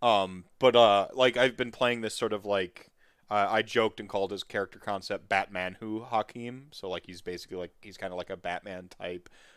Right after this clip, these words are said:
obsessed with justice, but completely twisted code of honor, like, has law, is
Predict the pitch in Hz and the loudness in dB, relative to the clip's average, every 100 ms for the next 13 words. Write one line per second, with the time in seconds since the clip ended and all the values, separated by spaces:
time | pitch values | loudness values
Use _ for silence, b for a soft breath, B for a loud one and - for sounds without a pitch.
0 | - 107 - 110 - 104 - - 95 - | -16 -10 -2 -2 -2 -14 -16 -4 -4 -4
1 | 104 95 - - 92 - 113 104 101 90 | -10 -10 -12 -14 -16 -16 -12 -12 -12 -14
2 | 98 - 87 - 90 85 85 85 85 82 | -14 -14 -18 -12 -12 -8 -8 -8 -10 -12
3 | 85 78 80 - b b b b 95 85 | -12 -14 -14 -20 b b b b -12 -10
4 | 101 92 92 95 90 - | -2 -2 -2 -8 -12 -14